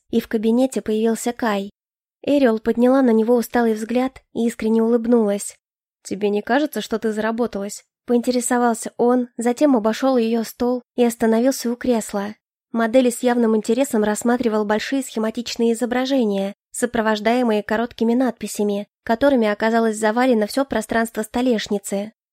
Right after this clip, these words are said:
Что-то было зачеркнуто, что-то, наоборот, несколько раз обведено, на некоторых имелись странные пометки. "Эри, что это?" — спросил Кай через несколько минут изучения ее записей, и его голос показался девушке чрезмерно строгим.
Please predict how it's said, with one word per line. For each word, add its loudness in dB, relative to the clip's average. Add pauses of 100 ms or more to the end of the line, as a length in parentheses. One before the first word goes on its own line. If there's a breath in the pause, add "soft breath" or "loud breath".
(100)
Что-то 0
было 4
зачеркнуто, -2
что-то, 0
наоборот, 0
несколько -2
раз -2
обведено, 0 (240)
на 0
некоторых -2
имелись 2
странные -2
пометки. -2 (400)
"Эри, 2
что -2
это?" — -6 (140)
спросил -2
Кай 0
через -4
несколько 0
минут 2
изучения 0
ее 0
записей, -4 (100)
и 0
его 4
голос 4
показался -2
девушке 0
чрезмерно 0
строгим. 0